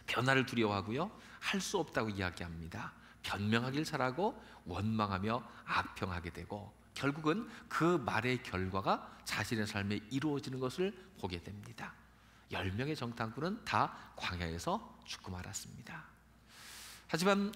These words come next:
긍정적 자상을 갖고 살면 어떻게 됩니까? 긍정적 자-, 자상이라고 해서 그냥 무턱대고 자신을 낙관적으로 보고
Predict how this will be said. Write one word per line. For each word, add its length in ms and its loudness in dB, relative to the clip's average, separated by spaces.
긍정적 840 4
자상을 420 2
갖고 280 0
살면 240 -2
어떻게 220 -6
됩니까? 680 -6
긍정적 560 2
자-, 320 4
자상이라고 680 2
해서 320 0
그냥 240 2
무턱대고 840 0
자신을 440 0
낙관적으로 720 0
보고 360 0